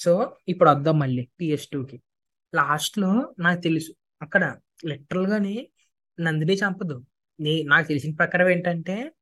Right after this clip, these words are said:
నందిని ప్లాన్ తో పిలిచి మన విక్రమ్ క్యారెక్టర్ ని చంపేస్తుందని, ఆదిత్య కరికాలని చంపేస్తుందని. కానీ ఇక్కడ మనోడే పొడిపించుకుంటాడు.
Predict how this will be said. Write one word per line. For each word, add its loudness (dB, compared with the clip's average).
నందిని 0
ప్లాన్ 2
తో 0
పిలిచి -2
మన 0
విక్రమ్ -4
క్యారెక్టర్ 2
ని 0
చంపేస్తుందని, -2
ఆదిత్య 2
కరికాలని 2
చంపేస్తుందని. -2
కానీ 4
ఇక్కడ 4
మనోడే 4
పొడిపించుకుంటాడు. 2